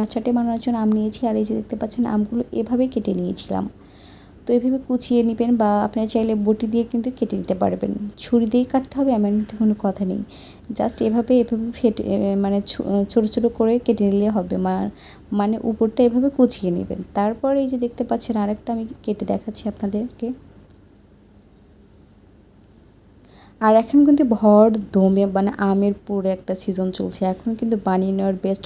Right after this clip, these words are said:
অপশন। তারপরে এই যে দেখতে পাচ্ছেন এখানে আমি এক কাপ পরিমাণ চিনি দিয়েছি। আমার মোটামুটি এখানে এক কেজির মতো আম আছে, এক কেজি আমের জন্য আমি এখানে এক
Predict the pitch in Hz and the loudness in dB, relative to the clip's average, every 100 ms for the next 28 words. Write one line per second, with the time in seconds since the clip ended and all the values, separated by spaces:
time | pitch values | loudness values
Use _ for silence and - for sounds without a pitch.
0 | 196 - - 190 - - - - - - | -4 -4 -4 -6 -8 -18 -20 -20 -16 -4
1 | 220 226 240 247 247 240 233 247 240 - | -2 0 2 2 2 0 0 -2 -2 0
2 | 262 240 240 240 240 - 196 220 220 226 | 2 0 0 -2 -2 -4 -6 -6 -6 -4
3 | 226 240 254 254 - 208 180 175 180 - | -2 0 0 0 4 4 4 -2 -6 -6
4 | 190 214 - - - - - 214 240 262 | -8 -10 -14 -20 -20 -14 -4 0 2 2
5 | 262 254 262 254 262 208 202 202 214 214 | 2 0 0 4 4 4 0 -4 0 0
6 | 214 226 220 226 240 269 269 202 202 - | 0 0 0 0 0 -2 0 -2 -2 -4
7 | 214 226 214 202 208 233 233 233 240 247 | -2 0 0 2 0 0 0 0 0 0
8 | - | 0